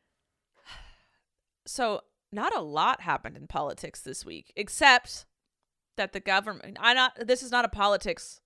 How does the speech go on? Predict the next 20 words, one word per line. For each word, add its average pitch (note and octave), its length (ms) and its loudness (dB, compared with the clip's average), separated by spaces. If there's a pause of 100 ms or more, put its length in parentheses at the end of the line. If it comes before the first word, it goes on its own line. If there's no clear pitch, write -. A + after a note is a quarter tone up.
(920)
uh, F3 220 0 (180)
podcast E3+ 500 0 (140)
by F#3+ 160 4
any F#3 180 -4
means, B2 240 -12
but F#3 140 -4
we've G3 160 -4
just G#3 200 -6
mentioned G#3 440 -6
politics E3+ 580 -6 (800)
every A3 440 4 (160)
freaking B3 340 -6
week G3+ 460 -10 (240)
s-, - 220 -14 (100)
for A3 100 -4
the G3+ 100 -2
last F#3+ 340 2
year F#3 400 0
because F3+ 800 -4 (160)
that's - 420 -2